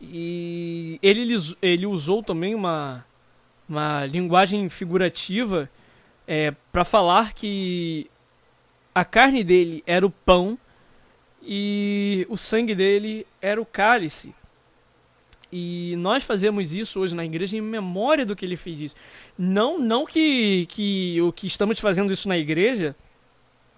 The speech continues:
seja, seja, como eu posso dizer isso, seja um velório de Cristo. A gente não tá ali, é, fazendo velório de Cristo. "Poxa, mas tá lembrando da morte dele na cruz?" Não.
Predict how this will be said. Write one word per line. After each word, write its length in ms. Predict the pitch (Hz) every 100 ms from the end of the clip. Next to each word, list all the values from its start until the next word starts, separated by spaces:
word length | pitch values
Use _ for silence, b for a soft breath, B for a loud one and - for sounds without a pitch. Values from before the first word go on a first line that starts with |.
| -
seja, 1080 | - - 185 180 202 185 185 180 165 147 139 _ _ _ _ _
seja, 640 | - 185 165 160 175 170 160
como 160 | 175
eu 60 | 175
posso 260 | 170 -
dizer 360 | 165 160 156 156
isso, 300 | 226 247 - - - _ _ _ _ _ _ -
seja 280 | - 226 214
um 80 | 233
velório 460 | 220 208 196 233
de 100 | 196
Cristo. 480 | 190 190 202 175 -
A 40 | 156
gente 220 | 175 277
não 140 | 302
tá 160 | - 240
ali, 400 | 190 170 214 175 - _ _ _ _ _
é, 500 | - 151 156 156 151
fazendo 380 | 143 175 151 190
velório 260 | 180 180 180
de 40 |
Cristo. 180 | 170 202
"Poxa, 320 | - 330 302 277
mas 160 | 254
tá 80 | 262
lembrando 420 | 262 233 233 262
da 140 | 247 233
morte 300 | 240 240 202
dele 160 | 233
na 140 | 226 190
cruz?" 300 | - 269
Não. 100 | 247